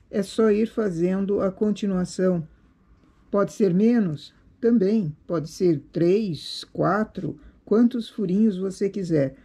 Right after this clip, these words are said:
O ideal é que seja mesma quantia vindo pra um lado quanto pro outro,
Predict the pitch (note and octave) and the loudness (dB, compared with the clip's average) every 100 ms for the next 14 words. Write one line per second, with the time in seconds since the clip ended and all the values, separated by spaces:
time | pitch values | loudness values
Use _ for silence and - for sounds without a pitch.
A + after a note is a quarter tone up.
0 | _ - F#3 G3 F3+ F3+ G3+ A3 - - | _ -4 -2 2 2 2 2 0 -2 -2
1 | F#3+ E3+ D3+ D3 _ _ _ _ _ _ | 0 0 -2 -8 _ _ _ _ _ _
2 | _ - G#3 F#3+ F#3 G#3 - F#3+ F3 F#3+ | _ -8 0 2 2 -2 -2 -2 -4 -2
3 | F3+ D#3+ E3+ E3 D3+ D3+ G3+ G#3+ F3+ F#3 | 0 0 -2 0 -2 -2 -2 0 0 -2
4 | F#3+ A3+ A3+ _ G3 F3+ F3 F#3 A3 A3+ | -2 -2 -4 _ -2 -2 -4 -6 -2 2
5 | D#3 C3+ - - | 4 2 0 -12